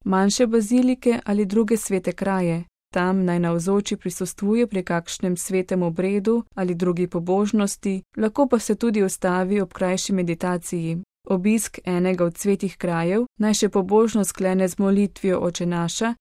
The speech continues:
izpovedjo apostolske vere in z molitvijo k Blaženi Devici Mariji.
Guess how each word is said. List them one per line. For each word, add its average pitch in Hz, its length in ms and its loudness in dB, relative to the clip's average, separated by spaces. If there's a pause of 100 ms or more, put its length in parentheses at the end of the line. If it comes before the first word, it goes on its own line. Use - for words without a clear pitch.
izpovedjo 220 800 2
apostolske 175 720 -4
vere 202 400 -2 (120)
in 254 140 4
z 226 80 0
molitvijo 214 640 2
k 190 60 -8
Blaženi 180 440 0
Devici 180 480 -2
Mariji. 170 540 -2